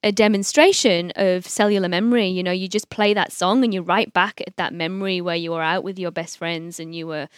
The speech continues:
doing whatever. Um, same with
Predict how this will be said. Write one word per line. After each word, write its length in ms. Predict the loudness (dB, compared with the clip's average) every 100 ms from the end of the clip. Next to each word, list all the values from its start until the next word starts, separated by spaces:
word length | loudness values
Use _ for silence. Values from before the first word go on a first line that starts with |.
| -20 _ _
doing 280 | -2 0 0
whatever. 580 | -2 -2 -2 -2 -2 -4 -8 _ _ -10
Um, 420 | -6 -4 -4 -8
same 440 | -4 2 4 4 2
with 380 | 2 0 -4